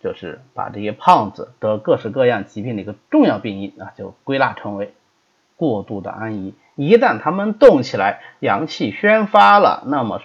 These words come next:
水饮气血得以运行了啊，体内的痰饮、气滞、血瘀也得以改善，体质呢，自然而然也就好起来了。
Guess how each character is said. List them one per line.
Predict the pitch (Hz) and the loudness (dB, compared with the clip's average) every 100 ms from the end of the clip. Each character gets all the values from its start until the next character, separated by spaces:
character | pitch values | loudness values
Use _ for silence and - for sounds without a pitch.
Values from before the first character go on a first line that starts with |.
| - | -6
水 | 151 147 240 | 0 2 2
饮 | 175 98 90 | 0 -2 -8
气 | - - 294 156 | -8 2 2 4
血 | - 165 | 4 4
得 | 107 117 | 4 0
以 | 180 107 | 0 -2
运 | 107 247 156 | 0 0 0
行 | 127 95 82 | -2 -12 -2
了 | 165 - - - - | 0 0 -4 -20 -8
啊， | - | -6
体 | 92 - | -6 -8
内 | - | -4
的 | 95 - | -4 -4
痰 | - - 101 185 | -6 -4 -4 -4
饮、 | 151 - | -6 -8
气 | - - 120 | -10 -6 -6
滞、 | 180 110 | -6 -8
血 | - 247 156 | -2 2 2
瘀 | 185 262 262 _ | 2 0 -2 _
也 | - | -16
得 | 117 98 | -10 -6
以 | 92 98 | -6 -6
改 | - - | -6 -6
善， | - 131 - _ | -4 -4 -6 _
体 | - - 147 | -20 -16 -14
质 | 110 240 | -4 -2
呢， | 139 117 _ _ | 0 -4 _ _
自 | 87 | -14
然 | 87 - | -12 -14
而 | - | -16
然 | 80 - _ | -18 -20 _
也 | - | -20
就 | - 69 - _ | -16 -14 -16 _
好 | - - | -14 -14
起 | - - | -12 -14
来 | - | -14
了。 | - | -18